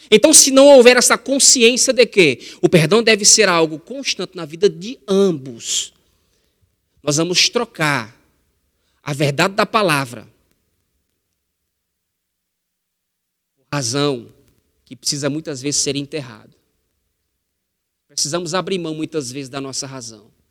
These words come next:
Eu gosto de quando Jesus Cristo estava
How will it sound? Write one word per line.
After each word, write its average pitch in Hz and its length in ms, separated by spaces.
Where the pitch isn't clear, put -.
Eu 175 80
gosto 185 560
de 151 100
quando 156 300
Jesus 143 320
Cristo 151 240
estava 156 400